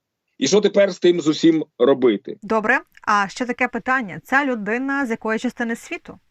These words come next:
Speaker 2: Вам відомо щось про це?
Speaker 1: Я не хочу про це бі-, е, давати подробиць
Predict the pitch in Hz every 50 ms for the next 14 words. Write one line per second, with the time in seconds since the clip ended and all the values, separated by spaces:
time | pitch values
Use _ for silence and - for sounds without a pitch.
0 | _ _ _ _ _ - 202 196 190 185 180 180 208 247 311 311 - 226 - -
1 | - 170 - - 160 - - 202 185 - - 151 214 240 202 175 180 165 - 185
2 | 180 156 - 151 117 - - 170 156 - 170 165 143 135 135 156 170 180 151 -
3 | - - - - - 147 147 139 151 156 165 160 - 156 151 139 - - 151 139
4 | 151 170 208 240 214 180 160 - - -